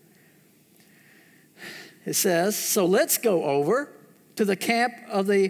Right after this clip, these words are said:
Arameans and surrender." Now, normally that would sound like a terrible idea, right? You're gonna give yourself up to the enemy. But in this case, the options are so limited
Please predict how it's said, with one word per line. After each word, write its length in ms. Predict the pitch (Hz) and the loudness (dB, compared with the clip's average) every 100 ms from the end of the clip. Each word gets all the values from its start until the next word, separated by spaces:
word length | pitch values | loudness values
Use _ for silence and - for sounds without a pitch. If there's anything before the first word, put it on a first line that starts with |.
| 190 | -2
Arameans 840 | 185 185 180 185 156 117 - - - _ _ _ | -2 -2 0 0 -2 -4 -12 -16 -18 _ _ _
and 160 | 180 156 | -6 -4
surrender." 600 | - 165 170 143 135 - - - _ _ _ _ _ _ _ _ - _ _ _ _ _ | -2 0 0 -2 -6 -10 -20 -20 _ _ _ _ _ _ _ _ -20 _ _ _ _ _
Now, 120 | 180 170 | -2 0
normally 360 | 247 240 190 | 0 2 2
that 140 | 190 190 | 2 0
would 100 | 156 | 0
sound 220 | 208 180 | 0 0
like 160 | 160 | -2
a 60 | 160 | -2
terrible 360 | 247 240 156 143 | 0 0 0 -2
idea, 320 | 131 131 120 | -2 -2 0
right? 300 | 139 214 - - - _ _ _ - _ | 0 -2 -4 -12 -20 _ _ _ -20 _
You're 120 | 151 | -4
gonna 180 | 185 180 | 0 0
give 200 | 175 202 | 0 0
yourself 380 | 190 226 190 233 | 0 0 0 0
up 200 | 202 - | -4 -2
to 80 | 196 | 0
the 140 | 208 | 2
enemy. 360 | 226 170 127 - - - _ - _ - - 156 | 2 0 -4 -10 -20 -20 _ -20 _ -20 -18 -2
But 320 | 190 196 190 | 0 0 0
in 160 | 196 | 0
this 200 | 240 339 | 2 0
case, 540 | - 190 143 147 180 - | 0 0 2 0 -2 -2
the 180 | 196 214 | -2 0
options 560 | 208 302 226 208 180 | 0 -2 -2 -4 0
are 120 | 202 | 0
so 320 | 180 - 302 339 | 0 0 0 0
limited 760 | 240 262 254 175 151 233 | 0 0 -2 0 0 0